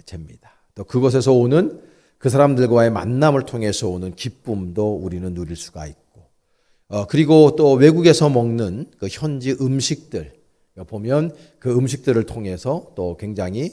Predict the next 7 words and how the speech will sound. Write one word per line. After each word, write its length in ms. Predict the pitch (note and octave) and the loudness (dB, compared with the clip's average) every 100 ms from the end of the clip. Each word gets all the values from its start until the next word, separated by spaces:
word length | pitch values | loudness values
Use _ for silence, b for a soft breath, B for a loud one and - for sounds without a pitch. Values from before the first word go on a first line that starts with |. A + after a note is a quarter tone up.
| - | -12
예, 260 | D2+ D#2+ D#2 | -20 -20 -20
많은 400 | F2 D#2+ G3+ A2+ | -14 -10 -8 -8
좋은 280 | G#2+ F#2+ F#2+ | -8 -8 -8
추억들을 920 | - E3 D3+ - F#2 A2+ F3 E3+ B B B B | -6 -2 -2 -2 2 6 6 4 B B B B
가지게 920 | - - E2+ F#2+ F2 E2+ D#2+ E2+ D#2+ D#2+ | -12 -8 -6 -6 -6 -6 -10 -14 -16 -12
됩니다. 460 | F2+ F2 D2+ - _ | -10 -10 -12 -20 _
그래서 460 | - D#3+ G3 C#3 | 4 4 4 2